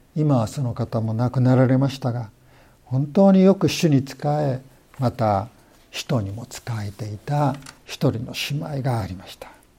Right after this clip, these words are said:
で、彼女は何かありますと、えー、そばにいる女性の肩を叩いて、「恵まれた女よ、おめでとう。」そう言って回ってたんですね。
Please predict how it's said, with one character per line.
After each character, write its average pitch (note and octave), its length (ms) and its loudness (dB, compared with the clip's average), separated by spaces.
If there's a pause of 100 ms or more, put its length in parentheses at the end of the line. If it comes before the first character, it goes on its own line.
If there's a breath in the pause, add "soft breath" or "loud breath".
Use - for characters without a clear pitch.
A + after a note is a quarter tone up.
(120)
で、 G3 100 4
彼 C#4 260 8
女 G3 120 4
は F#3 80 4
何 A3 240 8
か D#3 160 4
あ C3+ 40 2
り C#3 100 2
ま C#3+ 120 0
す - 100 -10
と、 B2 240 -8 (320)
え C3+ 40 0 (160)
ー、 - 20 -2
そ C3+ 180 2
ば B2 160 4
に A2 140 0
い G#2+ 60 -2
る G#2 100 -2
女 A2 200 0
性 G#2+ 260 -2
の G#2+ 260 -6
肩 A2+ 300 -4
を A2 80 -4
叩 - 340 -6
い A2 40 -4
て、 B2+ 220 -14 (500 soft breath)
「恵 C#3 120 6 (120)
ま B3+ 140 8
れ B3+ 100 4
た G#3+ 180 8
女 F#3+ 280 4
よ、 C3+ 280 -2
お B2+ 100 -8
め G3 160 6
で F#3 120 0
と - 320 -2 (460)
う。」 E3 60 -4
そ B3+ 160 8
う - 20 12
言 A#3 100 6
っ - 20 -10
て G3 140 6
回 D#3 180 6
っ - 20 2
て B2+ 140 -2
た G#2+ 140 -2
ん A#2+ 60 -6
で C#3 80 -10
す - 100 -10
ね。 G#3+ 220 -2